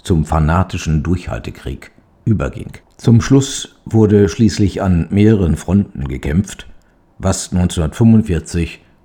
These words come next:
zum Untergang führte. Vor diesem Hintergrund muss die Stellung der Industrie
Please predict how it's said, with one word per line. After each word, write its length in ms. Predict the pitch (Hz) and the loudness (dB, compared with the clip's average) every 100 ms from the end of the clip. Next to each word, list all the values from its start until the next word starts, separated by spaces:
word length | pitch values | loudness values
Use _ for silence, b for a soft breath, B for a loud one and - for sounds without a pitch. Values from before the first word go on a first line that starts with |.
| _ | _
zum 340 | - 101 90 - - | -4 -2 -2 -4 -4
Untergang 440 | 98 - - 73 | -4 -4 -10 -14
führte. 340 | - - - - _ _ _ _ _ _ _ _ _ _ _ | -14 -14 -14 -16 _ _ _ _ _ _ _ _ _ _ _
Vor 480 | - - 85 92 - | -12 -4 -2 0 -2
diesem 320 | - 127 139 135 | -2 2 4 2
Hintergrund 640 | 143 73 60 80 110 - - - | 2 -2 -2 -4 -6 -10 -18 -4
muss 260 | 90 - | -4 -4
die 120 | - 92 | -6 -6
Stellung 440 | - 104 110 110 | -2 0 2 2
der 120 | - | 0
Industrie 720 | 78 78 - - 87 98 123 | -2 -4 -6 -8 -4 -2 -2